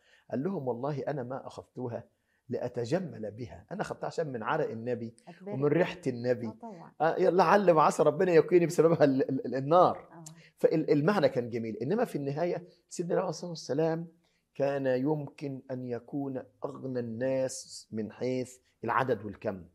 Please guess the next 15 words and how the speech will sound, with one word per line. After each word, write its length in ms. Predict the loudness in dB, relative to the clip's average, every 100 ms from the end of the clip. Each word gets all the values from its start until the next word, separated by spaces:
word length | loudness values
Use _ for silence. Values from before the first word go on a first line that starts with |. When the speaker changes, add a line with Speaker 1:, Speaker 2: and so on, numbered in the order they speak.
| _
Speaker 2:
مم. 240 | -20 -20 -20 -20 _
Speaker 1:
لكنه 640 | -4 -2 -4 -4 -4 -4 -4
أغنى 320 | -6 -4 -6 -6
الناس 440 | -2 0 0 -4
من 120 | -10
حيث 220 | -8 -8
الكيف. 560 | -8 -6 -6 -6 -16 -20 _ _ _ -20 -20
Speaker 2:
أيوة. 140 | -18
Speaker 1:
وكان 260 | -6 -4 2
ينفق 460 | 2 2 -6 0
يمنة 280 | 0 0 -6 -8
ويسرى 560 | -6 -4 -4 -4 -10 -14 _
ويعلم 640 | -12 -4 0 0 0 -4 -6 -8
أهل 260 | -6 -8
بيته 400 | -6 -6 -8 -14